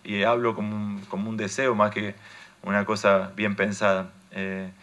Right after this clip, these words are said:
para México a nivel club, eh, significó en aquel momento jugar Copa Libertadores un salto. Me pareció una buena idea en aquel momento. Si usted se refiere a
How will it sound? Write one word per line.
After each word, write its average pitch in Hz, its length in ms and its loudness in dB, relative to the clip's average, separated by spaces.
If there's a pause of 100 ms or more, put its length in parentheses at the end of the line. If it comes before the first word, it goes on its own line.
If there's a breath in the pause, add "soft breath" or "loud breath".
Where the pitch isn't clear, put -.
(260 loud breath)
para 101 220 4
México 110 380 2
a 104 40 4
nivel 107 360 0
club, 151 280 -4 (340)
eh, 95 380 -2 (280 loud breath)
significó 107 560 -2
en 113 60 0
aquel 110 200 0
momento 107 640 0 (480 loud breath)
jugar 123 400 6
Copa 101 200 2
Libertadores 104 600 2
un 113 140 -12
salto. 101 540 -2 (180)
Me 98 100 -10
pareció 104 460 0
una 110 200 2
buena 104 220 0
idea 107 200 2
en 101 80 2
aquel 101 200 -2
momento. 101 460 -4 (320)
Si 101 300 -8
usted 101 220 -6
se 104 120 -2
refiere 104 300 0
a 98 180 2